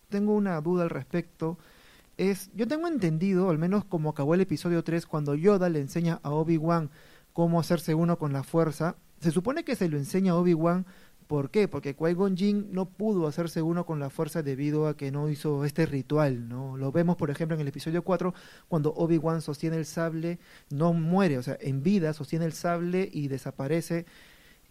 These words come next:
y se hace uno con la fuerza. Yo tengo entendido que hacerse con la fuer-, hacerse uno con la fuerza es un acto consciente, que lo haces en vida. En cambio, cuando muere,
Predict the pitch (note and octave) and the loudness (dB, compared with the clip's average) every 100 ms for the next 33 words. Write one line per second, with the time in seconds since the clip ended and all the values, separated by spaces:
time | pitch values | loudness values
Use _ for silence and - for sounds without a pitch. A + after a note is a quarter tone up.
0 | _ _ D#3+ C#3+ D3 D#3+ D#3+ E3 D#3 C#3 | _ _ -4 0 0 2 2 2 0 0
1 | C#3+ E3 - E3+ - G3+ A3 D4+ A3+ G#3 | 0 -2 0 -6 -2 2 2 4 4 6
2 | G#3+ D#3+ F#3+ F#3+ A3+ E3 C#3 - E3+ D3+ | 4 4 -2 -2 -2 -2 -2 0 -2 -2
3 | D#3+ G3+ - A3 G3+ E3 C#3 - F#3+ F3+ | -4 -2 2 2 2 0 -2 -2 -2 0
4 | F#3 F3 F3 F3 F3 - - F3 F3 - | 0 0 0 0 -2 -6 -8 -2 -2 -4
5 | C#3 C#3 - G#3+ D#3 C3+ C3+ - D3 E3+ | -8 -6 -2 0 0 -2 -8 -4 -2 -2
6 | D#3 C3+ D3+ F3+ - A#2 - - - - | -2 -4 0 0 -2 -8 -12 -20 -20 -20
7 | - _ - E3+ F#3+ G#3 G#3+ A#3 A3+ F#3 | -20 _ -6 -4 -4 -4 0 0 0 0
8 | F3 E3 D#3+ D#3+ F3 G#3+ A3 A3 A3 A3 | 0 0 0 0 0 2 4 4 4 4
9 | G#3+ G#3 G#3 G3+ | 4 2 0 -4